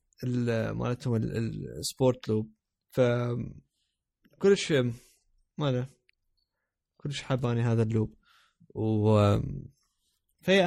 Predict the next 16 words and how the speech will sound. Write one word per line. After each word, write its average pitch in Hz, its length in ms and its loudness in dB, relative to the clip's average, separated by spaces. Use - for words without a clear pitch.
أبل، 170 320 2
إنه 143 260 4
الأبل 156 320 0
واتش 131 200 2
overall 131 480 2
مالته 135 260 0
البرفورمانس 123 500 -2
رهيب، 113 440 -2
البطارية 120 500 -2
مالته 120 300 0
رهيبة. 113 560 -6
زين. 110 560 2
آم، 113 400 -2
نيو 139 260 0
واتش 139 200 4
فيسز، 120 420 -2